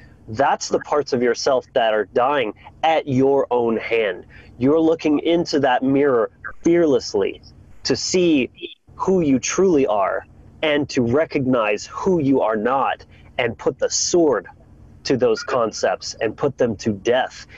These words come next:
and rid yourself of them and cleanse and, and purge and move past that. That's what it means to enter Valhalla,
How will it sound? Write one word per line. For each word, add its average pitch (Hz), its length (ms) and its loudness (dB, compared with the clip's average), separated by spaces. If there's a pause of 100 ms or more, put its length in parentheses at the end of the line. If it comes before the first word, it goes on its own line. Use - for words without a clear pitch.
(100)
and 110 260 -2
rid 131 220 0
yourself 113 460 -2
of 120 240 0
them 110 200 0
and 107 200 -2
cleanse 127 600 0
and, 107 240 0 (220)
and 104 160 -14
purge 120 460 -2
and 101 120 0
move 123 360 -2
past - 420 -4
that. 90 240 -2 (420)
That's 131 460 -2
what 123 160 0
it 107 100 -4
means 110 340 -2
to 113 140 -2
enter 107 280 -2
Valhalla, 90 720 -2